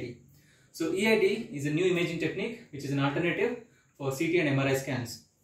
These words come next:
So, C T and M R I scans usually use X, uh, X-rays or radio waves, and also they are some kind of non-inva-, sorry, invasive things.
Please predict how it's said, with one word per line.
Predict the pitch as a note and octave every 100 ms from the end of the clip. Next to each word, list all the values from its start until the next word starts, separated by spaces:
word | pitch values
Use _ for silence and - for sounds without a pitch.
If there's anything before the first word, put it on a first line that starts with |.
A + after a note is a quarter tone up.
| _ _ _ _ _ _ _
So, | - E3+ E3+ F3 -
C | A3 A3+
T |
and | A#3+
M | G3
R | G3+
I | G#3
scans | F3+ F#3 - - - _
usually | D#3 E3+ F#3 G3
use | F3+ F3+ F3 - -
X, | C3+ -
uh, |
X-rays | C#3+ C3+ C3+ E3 D#3 D3+
or | C#3+ C#3
radio | C3+ C#3+ D3
waves, | C3+ D3 - - _ -
and | D3
also | C#3+ C#3+ D#3+ F3+ - - _ _
they | C#3+ D#3+ E3+ E3+ E3+
are | E3 E3 D#3+ C#3
some | E3+ F3
kind | F3 E3+
of | E3
non-inva-, | D3 D3+ D3 C#3 C3+
sorry, | D#3+ C3+
invasive | D3+ D#3+ D#3+ - B2+
things. | F#3 B3+